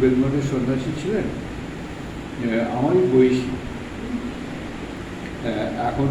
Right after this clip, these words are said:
বেঁচে থাকলে আশি বছর, আর আটাত্তর বছর বয়সে দেওয়ালে গেছেন। তো তিনি বিভিন্ন সন্ন্যাসীর সঙ্গে মিশে যা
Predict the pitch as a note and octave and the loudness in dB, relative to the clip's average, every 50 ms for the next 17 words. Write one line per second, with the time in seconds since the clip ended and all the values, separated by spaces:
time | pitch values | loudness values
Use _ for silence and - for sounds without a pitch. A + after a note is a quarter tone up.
0 | A#2+ B2 B2 B2 - B2+ B2 C3 C3 B2+ E3 E3 D3 C3 - - C3 A#2+ A2 G2+ | 4 4 4 4 4 2 2 2 2 2 2 2 2 2 0 0 0 2 2 2
1 | - G2+ G#2 A2 B2+ B2+ B2+ C3+ C#3+ C#3 C3+ C3+ C3+ B2+ C#3+ C3+ C#3+ D#3+ D#3 C3+ | 0 0 -2 -2 -2 0 0 0 0 0 -2 -2 -2 0 0 0 0 0 0 0
2 | C3 C3+ B2 B2+ C3+ B2+ A2+ A#2+ A#2 - - - D3 C3+ B2 G#2 F#2 F#2 F#2 F#2 | 0 0 2 2 2 2 2 2 2 2 0 -2 -2 0 0 2 2 2 2 0
3 | F#2 E2+ F2 F2+ F#2 F2+ - - - - - - - - - - - - - - | 0 -2 -4 -6 -8 -8 -8 -8 -10 -10 -10 -10 -10 -10 -10 -12 -12 -12 -12 -10
4 | - - - - - - - - - C3 B2 A#2+ A#2+ - D3 D3+ D#3 G3 F#3+ D#3+ | -10 -10 -10 -10 -10 -10 -8 -2 2 4 6 6 6 4 4 4 6 8 8 8
5 | E3 - - - - - - - - - - - - - A2 A#2 B2 B2+ D#3+ E3+ | 8 6 4 2 0 -4 -6 -8 -8 -10 -10 -8 -6 -4 0 2 2 4 4 4
6 | D#3+ E3+ D#3+ - - D3 C#3 C#3 C#3+ D3 D3 D3+ D3+ D3 - D3+ D3 D3 D3 D3 | 4 2 2 2 0 0 0 2 2 2 2 0 -2 -2 0 0 2 2 2 2
7 | C#3+ C#3 C3+ C3+ - C#3+ C3 A#2 A2+ A#2 - - - - - - - - - - | 4 2 2 2 2 4 4 4 4 2 0 -4 -6 -8 -10 -10 -10 -10 -10 -10
8 | - - - - - - B2+ A#2+ A#2 A#2+ A#2+ - - | -10 -10 -10 -8 -4 0 4 4 6 6 6 4 2